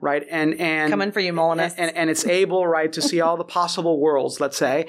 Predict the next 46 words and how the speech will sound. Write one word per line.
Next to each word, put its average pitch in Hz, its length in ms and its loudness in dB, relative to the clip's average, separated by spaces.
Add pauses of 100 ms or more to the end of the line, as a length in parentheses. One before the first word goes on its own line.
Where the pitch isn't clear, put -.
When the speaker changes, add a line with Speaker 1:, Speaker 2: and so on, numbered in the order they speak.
Speaker 2:
Yeah. 175 300 0
Speaker 1:
And, 202 220 -2
and 208 140 -2
He 202 140 0
determines 220 540 0
who, 220 340 0 (300)
if, 247 300 0 (280)
when, 247 320 -2
when 226 180 2
presented 214 600 0
with 175 140 2
the 175 100 4
opportunity 175 640 0
to 165 180 0
accept 185 380 -2
the 175 60 -6
gospel, 147 480 -2
to, 175 120 2
Speaker 2:
Mm-hmm. 170 220 0 (220)
Speaker 1:
to 175 160 0
bend 185 300 2
the 190 60 2
knee 185 200 0
to, 156 260 0
to 156 180 -4
the 151 100 2
Lord 170 260 2
Jesus 165 280 0
Christ, 165 360 -2
as 147 160 -6
it 139 100 0
were, 135 280 0 (420)
that, 170 340 -2
that 175 140 -2
they 196 140 2
would 214 340 2
do 156 160 -2
it. - 220 -16 (260)
And, 233 220 2
Speaker 2:
Right. - 100 -6
Speaker 1:
and 247 120 0
others 214 260 2
won't. 196 380 -2
And 185 140 0
so 202 120 2
then 208 200 0